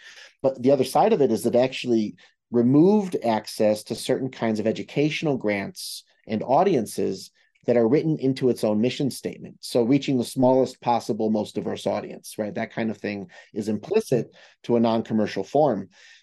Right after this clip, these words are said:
But what you have is, you know, students are, like, the most renewing and diverse <laughs> possible and educational, educationally diverse group of listeners possible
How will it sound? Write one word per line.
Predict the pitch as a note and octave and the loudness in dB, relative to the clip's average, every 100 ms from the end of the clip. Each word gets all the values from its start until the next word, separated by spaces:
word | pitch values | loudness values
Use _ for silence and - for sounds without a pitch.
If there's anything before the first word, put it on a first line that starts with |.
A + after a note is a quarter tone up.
| _ _ | _ _
But | B2 C3+ | 0 2
what | C#3+ C#3 | 2 2
you | C#3 | 2
have | D3+ D#3 E3 C3+ | 6 6 4 2
is, | B2+ B2 A#2+ A2 - | 4 6 4 2 -6
you | - B2+ | -4 0
know, | A2+ | 2
students | G2+ - A#3+ A#3+ B2+ - | 0 2 4 4 0 -4
are, | - B2 | 2 4
like, | A#2 G2 | 4 0
the | A2+ | 0
most | A#2+ A#2 - - - _ | 2 2 -2 -16 -20 _
renewing | B2 B2 C3+ F3 E3 D#3+ D3 | 0 4 6 6 6 4 2
and | B2 A#2 | 0 0
diverse | G#2 C3 C#3 - | 4 4 4 0
<laughs> | - | -2
possible | C#3+ C3+ - D3+ - D#3 C#3+ C3 - - | 0 0 0 -2 2 4 4 0 -16 -8
and | A#2 C3+ | -2 0
educational, | B2 B2 C#3 C3 C#3+ B2+ A#2+ A2+ G#2 - _ _ - | 0 0 0 2 0 4 4 2 -2 -14 _ _ -4
educationally | A2+ D3 D3 C3 | -2 -2 0 0
diverse | A#2+ A#2+ A#2 - - - _ _ _ _ _ | 2 4 2 -2 -16 -20 _ _ _ _ _
group | D3 C#3+ | 2 2
of | A#2+ | 2
listeners | D3+ C#3+ A#2+ - | 0 0 -2 -2
possible | - C#3 C#3 A#2 F#2 - | 0 2 2 -4 -4 -10